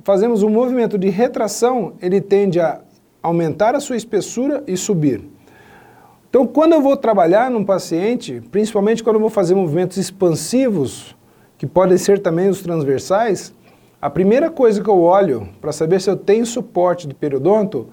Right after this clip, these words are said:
é a faixa de gengiva ceratinizada, que é aquela gengiva mais clara, mais rosada e que é firme e que tem a característica de casca de laranja.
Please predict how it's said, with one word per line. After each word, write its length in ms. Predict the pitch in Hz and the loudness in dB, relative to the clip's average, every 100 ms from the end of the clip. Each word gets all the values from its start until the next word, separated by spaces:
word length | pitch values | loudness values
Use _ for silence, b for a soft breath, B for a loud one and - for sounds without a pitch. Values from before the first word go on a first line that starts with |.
| B B B - | B B B -4
é 100 | 151 | -2
a 60 | |
faixa 840 | 147 - - 185 214 247 - 269 233 | -2 -8 0 2 2 0 -4 -8 -8
de 220 | 147 165 | -6 -2
gengiva 480 | 185 175 139 180 175 | 0 0 -2 -2 -2
ceratinizada, 880 | 180 180 170 190 170 135 104 92 B B B - | -2 -4 -2 0 0 0 -2 -6 B B B 0
que 140 | 240 | 2
é 60 | 269 | 4
aquela 280 | 285 285 | 2 2
gengiva 720 | 254 277 208 196 185 143 117 - b b - | 2 2 2 4 4 2 -4 -10 b b -6
mais 320 | 156 170 - | -2 -2 -2
clara, 500 | - 175 196 285 349 - _ _ _ b b b - | 0 4 4 2 -2 -8 _ _ _ b b b -6
mais 220 | 151 139 | -2 2
rosada 680 | 160 135 160 170 202 294 - - b b b b | 2 2 4 4 2 -2 -8 -18 b b b b
e 380 | - 185 247 185 - | -2 0 0 -6 -14
que 340 | - 220 233 - | -2 -2 -2 -2
é 80 | 160 | -4
firme 840 | - - 226 254 277 302 285 - - _ b b b | -4 0 2 4 2 2 -2 -12 -20 _ b b b
e 80 | 170 | -6
que 100 | 175 | -2
tem 140 | 202 | 0
a 60 | 214 | 0
característica 640 | 214 208 208 196 202 233 | 0 0 0 0 0 -2
de 120 | 190 | -4
casca 360 | 185 175 160 170 | 0 0 0 -4
de 60 | 170 | -2
laranja. 540 | 175 135 104 90 | 0 -2 -6 -10